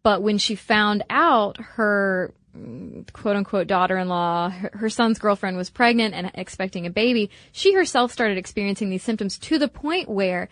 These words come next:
she went, <laughs> quote unquote again, went into labor,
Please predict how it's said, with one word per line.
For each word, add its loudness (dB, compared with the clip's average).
she -2
went, 0
<laughs> -20
quote -2
unquote 0
again, -4
went 4
into 2
labor, 0